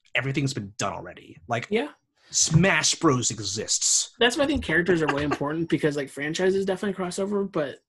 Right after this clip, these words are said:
Speaker 2: then you lose some of the character interactions.
Speaker 1: Right, yeah. Like, w-, listen, once Sonic and Mario are doing Olympic swimming, like,
Speaker 2: Yeah.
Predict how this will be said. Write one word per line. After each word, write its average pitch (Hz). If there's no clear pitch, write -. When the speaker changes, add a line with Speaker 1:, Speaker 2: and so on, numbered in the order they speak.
Speaker 2:
then 156
you 147
lose 135
some 143
of 127
the 117
character 117
interactions. 127
Speaker 1:
Right, 117
yeah. 110
Like, 120
w-, 196
listen, 156
once 208
Sonic 170
and 143
Mario 117
are 110
doing 131
Olympic 127
swimming, 95
like, 110
Speaker 2:
Yeah. 131